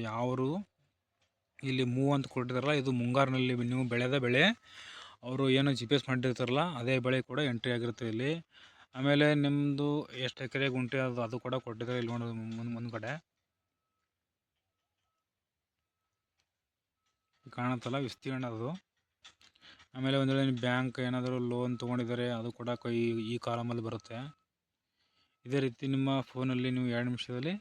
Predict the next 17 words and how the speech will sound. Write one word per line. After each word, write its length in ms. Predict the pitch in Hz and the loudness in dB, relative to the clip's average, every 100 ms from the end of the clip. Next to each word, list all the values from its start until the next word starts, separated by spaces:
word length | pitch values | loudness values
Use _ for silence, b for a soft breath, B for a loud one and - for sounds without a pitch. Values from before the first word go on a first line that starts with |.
| - b b b - | -10 b b b -10
ನಿಮ್ಮ 220 | 120 120 120 120 | -4 -2 0 -2
ಜಮೀನಿನ 540 | 113 127 123 123 127 120 | 0 0 2 2 0 -4
ಪಾಣಿಯಲ್ಲಿ 480 | 113 117 123 123 123 117 | -6 -2 -2 0 0 -2
ಏನೇನು 300 | 113 131 135 - - 120 | -2 0 -2 -4 -12 -12
ಎಲ್ಲ 220 | 117 120 127 127 - _ _ | -6 -2 0 -2 -4 _ _
ದಾಖಲೆಗಳು 440 | 117 117 123 120 120 | -8 -6 -4 -2 -2
ಬರುತ್ತೆ 260 | 113 117 113 | -4 -6 -6
ಸ್ನೇಹಿತರೆ, 380 | 120 113 113 | -6 -6 -4
ನಿಮ್ಮ 300 | 113 113 113 110 | -6 -4 -4 -4
ಬೆಳೆ 220 | 113 120 127 123 | -2 0 2 2
ಯಾವ್ದು 400 | 117 113 117 120 | 0 -2 -2 -2
ಎಂಟ್ರಿ 260 | 117 - 120 | -4 -6 -6
ಆಗಿದೆ, 280 | 110 110 | -4 -6
ಆಮೇಲೆ 300 | 113 120 147 190 B B B B _ | -6 -4 -4 -8 B B B B _
ನಿಮ್ಮ 200 | 117 117 110 - 120 | -8 -4 -6 -6 -8
ಎಕರೆ 260 | 110 117 | -4 -2
ಗುಂಟೆ, 380 | 120 117 107 117 | 0 -2 -4 -6